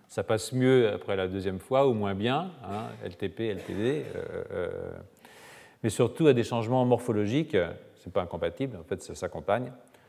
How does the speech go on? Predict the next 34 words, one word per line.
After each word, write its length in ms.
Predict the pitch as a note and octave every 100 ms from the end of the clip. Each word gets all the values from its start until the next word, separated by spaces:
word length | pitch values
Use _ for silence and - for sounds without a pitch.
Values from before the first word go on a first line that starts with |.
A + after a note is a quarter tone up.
| _ _ _
en 80 | G#2+
particulier 680 | G2 F#2+ G#2 F#2+ G2 A#2 B2+
au 60 | A2
niveau 280 | G2 G2 A2
des 180 | G2
épines 280 | F#2+ F#2 G#2+
dendritiques, 520 | G2 F2+ E2 F2 E2+ - _ _ _
dont 100 | G2+
il 240 | F#2 G2 F2
est 60 |
clair 340 | E2+ A#2+ C3 C#3 - - -
que 100 | G2+
ces 460 | - - - -
changements 560 | - F2 E2 G2 A#2+ -
se 160 | - A2
poursuivent 640 | F#2+ F2+ - A#2 A#2+ A#2 -
tout 220 | C3+ A#2+
au 40 | G2
long 300 | F#2+ A2 A2
de 100 | F#2+
la 120 | F2+
vie. 160 | E2+ - - _ _ _ - _ -
On 40 | G2
peut 120 | B2+
donc 160 | C#3
se 60 | A#2+
demander 340 | C3 A#2 C3+
sur 240 | C#3+ A#2+ F#2+
cette 200 | F#2+ F2+
base, 440 | A2 C3+ A#2+ G#2 -
euh, 220 | G2 F#2
de 160 | F2
plasticité 720 | F2+ - G2+ - G2+ G2+ - G2
résiduelle 560 | F#2+ F2+ F#2 A#2+ C#3+